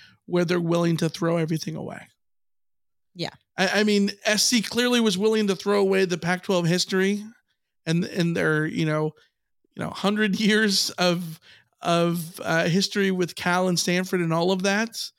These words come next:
Speaker 1: um, a way to do this. But I, I s-, maybe I'm naive, but I, I can't believe that they would also do that to U C L A too.
Speaker 2: The only,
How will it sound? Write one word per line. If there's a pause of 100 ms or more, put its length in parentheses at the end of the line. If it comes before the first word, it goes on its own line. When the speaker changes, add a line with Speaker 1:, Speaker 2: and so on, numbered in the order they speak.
(460)
Speaker 1:
um,
a
way
to
do
this. (280)
But
I, (140)
I
s-, (640)
maybe
I'm
naive,
but
I,
I
can't
believe
that
they
would
also
do
that
to
U
C
L
A
too. (100)
Speaker 2:
The (220)
only,